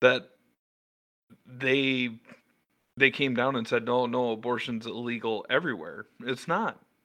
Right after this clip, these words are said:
All they said was, "Send it back to the states, and the people who live in those states can then decide." So, I mean, it's, when you have these people who, who go,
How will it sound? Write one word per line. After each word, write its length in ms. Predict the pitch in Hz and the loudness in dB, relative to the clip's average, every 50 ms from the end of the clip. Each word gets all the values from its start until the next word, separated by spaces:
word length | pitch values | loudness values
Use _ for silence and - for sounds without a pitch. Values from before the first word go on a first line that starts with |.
| _ - | _ 2
All 120 | 135 139 147 | 2 2 4
they 140 | 165 160 160 | 2 0 0
said 240 | - 180 180 170 | 2 2 2 2
was, 280 | 147 123 120 113 113 - _ _ _ _ _ _ _ _ _ _ _ _ _ _ _ - | 0 -2 -2 -4 -6 -12 _ _ _ _ _ _ _ _ _ _ _ _ _ _ _ 4
"Send 140 | 147 147 160 | 4 6 6
it 100 | 185 156 | 4 2
back 220 | 151 151 156 156 - | 2 2 2 2 -2
to 60 | 165 | -6
the 120 | 143 143 | -8 -8
states, 460 | 135 - - 170 170 - - - - - - | -6 -4 -2 -2 -2 -4 -8 -12 -20 -14 -8
and 120 | 123 117 | -6 -4
the 40 | 120 | -4
people 340 | 113 - 139 135 - 156 147 | -2 -2 -4 -2 -2 -4 -4
who 120 | 147 147 | -4 -4
live 340 | 139 123 113 120 120 131 147 | -6 -4 -2 -2 -2 0 -2
in 100 | 151 147 | -4 -4
those 200 | 139 139 135 131 | -4 -4 -4 -6
states 480 | - - 123 107 110 113 - - - - | -4 -2 -2 -2 -2 -4 -10 -16 -18 -18
can 260 | - - 127 123 120 | -10 -8 -6 -4 -2
then 240 | 120 117 117 117 113 | -2 -2 -2 -2 -4
decide." 560 | 113 117 - - 113 98 92 90 85 92 104 - - - - - _ _ - - _ _ _ - - _ - - _ - | -6 -6 -4 -2 -2 -2 -4 -6 -12 -14 -16 -20 -20 -20 -20 -20 _ _ -20 -20 _ _ _ -16 -16 _ -20 -20 _ -10
So, 400 | 117 - 147 139 131 120 - - - | 0 4 4 6 6 4 2 0 -4
I 80 | 123 | -4
mean, 220 | 123 131 127 120 120 | -2 -2 0 0 0
it's, 420 | 120 113 - - - - - - _ _ _ _ _ _ _ - | -2 -2 -4 -12 -18 -18 -18 -20 _ _ _ _ _ _ _ -4
when 160 | 151 160 170 | -2 -2 0
you 120 | 170 175 156 | -2 -2 0
have 200 | 165 165 160 160 | 0 0 0 0
these 160 | 156 143 135 | -2 -2 -2
people 300 | - 151 143 139 139 131 | -4 -6 -4 -2 -2 -2
who, 200 | 127 127 117 113 110 - - _ - - | -2 -4 -6 -6 -8 -12 -16 _ -12 -8
who 200 | 120 127 113 107 | -6 -6 -2 2
go, 360 | 117 117 113 113 110 107 | 2 4 4 4 2 -2